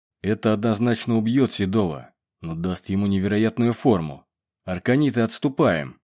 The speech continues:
Но двое рухнули с отрубленными головами, а застывший Шурч обернулся и прохрипел: «Командир!» И его туловище, вывалив теплые внутренности, разъехалось пополам.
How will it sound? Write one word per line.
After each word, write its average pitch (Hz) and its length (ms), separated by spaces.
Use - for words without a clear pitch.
Но 160 160
двое 107 560
рухнули 127 440
с - 80
отрубленными 123 640
головами, 120 680
а - 80
застывший 90 640
Шурч 131 380
обернулся 107 580
и 117 40
прохрипел: 110 840
«Командир!» 147 880
И - 80
его 92 300
туловище, 110 800
вывалив 143 500
теплые 123 400
внутренности, 131 800
разъехалось 95 760
пополам. 95 680